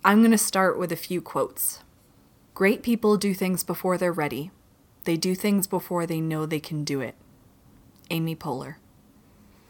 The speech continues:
"The one who follows the crowd will usually get no further than the crowd. The one who walks alone is likely to find himself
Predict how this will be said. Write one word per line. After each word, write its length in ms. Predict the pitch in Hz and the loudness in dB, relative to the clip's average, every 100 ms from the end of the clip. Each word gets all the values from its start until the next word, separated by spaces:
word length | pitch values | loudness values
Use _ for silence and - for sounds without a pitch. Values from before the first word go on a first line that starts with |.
| _ - - - | _ -20 -20 -8
"The 80 | 190 | -2
one 240 | 185 202 | 2 4
who 160 | 208 220 | 4 2
follows 400 | - 196 196 190 | 2 2 2 0
the 100 | 185 | -2
crowd 460 | - 175 175 196 - | -2 0 2 0 -2
will 120 | 185 | -2
usually 460 | 180 202 196 226 220 | 0 -2 2 2 2
get 200 | 202 202 | 0 0
no 160 | 202 | 0
further 640 | 196 214 208 185 156 156 - | 0 0 0 0 -2 -4 -6
than 200 | 170 165 | -4 -4
the 80 | 170 | -4
crowd. 460 | - 269 151 156 - _ _ _ _ _ _ _ | -2 0 0 -2 -12 _ _ _ _ _ _ _
The 80 | 185 | -4
one 200 | 180 170 | -2 -2
who 140 | 156 175 | -2 0
walks 340 | 165 156 - | 2 2 0
alone 520 | 175 196 220 175 180 - - _ | -2 0 0 -2 -6 -10 -20 _
is 180 | - 160 | -6 -2
likely 320 | 180 180 220 | 0 0 0
to 80 | 208 | 0
find 300 | 202 196 180 | 0 -2 -2
himself 520 | 180 175 - 156 156 | -4 -4 -4 -6 -6